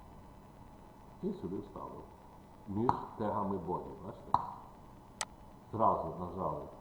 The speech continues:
зберегти. І тут нажимаємо обновити, ось воно тут появилось. Єдине, що, як ви бачите, форматування не зберігається. Тобто,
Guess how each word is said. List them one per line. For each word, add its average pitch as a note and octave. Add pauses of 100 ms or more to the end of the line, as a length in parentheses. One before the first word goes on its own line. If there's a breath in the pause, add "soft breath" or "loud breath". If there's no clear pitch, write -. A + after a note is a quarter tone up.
(560)
зберегти. F#2+ (1500)
І A2
тут G#2
нажимаємо G#2 (180)
обновити, F3+ (160)
ось G3+
воно -
тут -
появилось. - (3250)
Єдине, A2+
що, -
як G2+
ви G2+
бачите, F#2 (120)
форматування F#2+ (420)
не F2+
зберігається. G#2+ (760)
Тобто, -